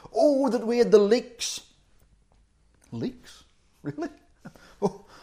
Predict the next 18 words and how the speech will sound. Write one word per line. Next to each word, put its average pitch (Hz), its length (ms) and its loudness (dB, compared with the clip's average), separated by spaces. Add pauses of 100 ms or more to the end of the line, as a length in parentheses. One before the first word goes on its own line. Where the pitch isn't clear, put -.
(140)
oh, 214 220 6
that 233 140 0
we 185 160 6
had 226 120 8
the 208 60 8
leeks 196 540 2
and 160 280 -6
garlic 202 560 4 (380)
of 160 240 6
Egypt. 196 500 4 (160)
Oh, 262 200 4
that 240 100 0
we 247 80 2
had 233 140 6
the 202 80 8
cucumbers. 226 920 2 (2000)
The 139 60 -20
cucumbers. 233 500 -6